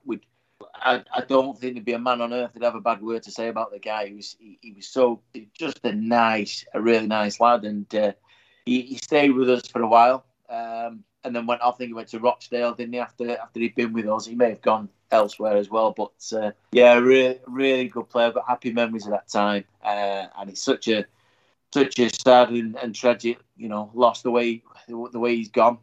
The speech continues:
Um, but again, I, I suppose maybe the way he did, he did pass away typifies the kind of man that he, he was. Um, but yeah, he's a big loss, and, uh, a player that I'll always remember. And that Lancashire Cup final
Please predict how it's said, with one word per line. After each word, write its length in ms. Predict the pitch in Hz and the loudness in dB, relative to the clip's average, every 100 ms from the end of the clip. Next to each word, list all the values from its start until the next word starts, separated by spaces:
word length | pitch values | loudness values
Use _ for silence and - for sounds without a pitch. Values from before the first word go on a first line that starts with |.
| _ | _
Um, 540 | 117 113 117 117 117 104 _ - | -10 -6 -4 -4 -4 -10 _ -2
but 180 | 123 117 | 0 0
again, 420 | 127 127 127 107 _ _ _ _ | -2 -2 -2 -10 _ _ _ _
I, 140 | 104 85 | -16 -12
I 80 | 104 | -14
suppose 560 | 104 107 - 117 117 104 | -10 -10 0 2 2 0
maybe 520 | 110 123 123 113 117 | -2 0 0 0 -2
the 100 | 117 | 0
way 160 | 117 113 | 0 0
he 140 | 107 | -2
did, 200 | 120 120 _ _ - | -2 -2 _ _ -16
he 120 | 113 | -4
did 240 | 123 120 | -2 0
pass 220 | 113 104 | -2 -2
away 280 | 113 113 113 - _ - _ | 0 2 0 -4 _ -20 _
typifies 540 | - 131 110 123 123 117 | -2 -2 4 4 4 0
the 80 | 123 | -4
kind 240 | 123 120 | -4 -4
of 60 | 120 | -4
man 200 | 123 123 | -6 -6
that 120 | 123 | -10
he, 120 | 120 - | -12 -8
he 140 | 123 | -6
was. 400 | 120 151 151 - _ - | -2 -2 -4 -18 _ -14
Um, 480 | 107 110 110 107 - _ _ _ - | -12 -12 -12 -14 -18 _ _ _ -14
but 100 | - | -2
yeah, 140 | 127 117 | 2 2
he's 140 | 113 | 2
a 40 | 117 | 0
big 220 | 139 113 | 2 4
loss, 360 | 107 107 - _ _ _ _ _ _ _ _ | 4 2 -6 _ _ _ _ _ _ _ _
and, 400 | 110 107 101 101 | -4 -4 -6 -12
uh, 180 | 107 104 - _ _ _ | -12 -14 -18 _ _ _
a 80 | - | -4
player 240 | 120 120 113 | 2 4 4
that 160 | 117 | 0
I'll 160 | 113 113 | -2 -4
always 260 | 117 113 | -6 -8
remember. 260 | 110 113 110 | -14 -14 -12
And 100 | 113 | -6
that 140 | 135 | -6
Lancashire 300 | 120 113 - | -6 -10 -12
Cup 160 | 117 - - | -12 -10 -8
final 420 | 107 107 98 | -8 -8 -12